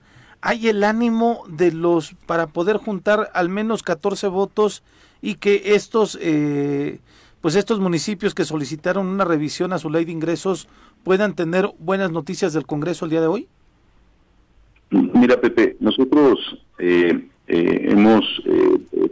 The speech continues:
Speaker 2: puesto y, eh, estado cerca de los trabajos que han se llevado a cabo, en particular,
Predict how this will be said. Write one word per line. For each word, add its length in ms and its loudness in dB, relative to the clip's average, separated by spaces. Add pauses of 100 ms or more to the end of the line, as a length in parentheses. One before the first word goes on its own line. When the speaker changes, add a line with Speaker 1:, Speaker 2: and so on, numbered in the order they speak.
Speaker 2:
puesto 640 4 (360)
y, 200 4
eh, 560 6
estado 480 4 (100)
cerca 320 4
de 120 4
los 220 2
trabajos 340 2
que 80 2
han 80 2
se 80 -2
llevado 600 4
a 100 2
cabo, 460 6
en 80 2
particular, 720 2